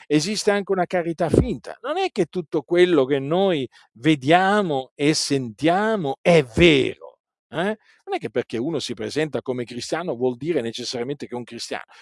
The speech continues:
Va messa alla prova per vedere se è un cristiano. Eh?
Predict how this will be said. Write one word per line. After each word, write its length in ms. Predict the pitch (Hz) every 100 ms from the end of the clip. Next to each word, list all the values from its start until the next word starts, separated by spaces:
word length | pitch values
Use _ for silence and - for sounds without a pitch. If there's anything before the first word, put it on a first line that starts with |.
| _
Va 100 | 190
messa 340 | 226 202 - 135
alla 100 | -
prova 280 | 220 143
per 200 | 104 139
vedere 340 | 170 143 170 240
se 140 | -
è 40 | 135
un 80 |
cristiano. 580 | 127 110 - 240 185 65 _ _ _ _ _ -
Eh? 160 | 190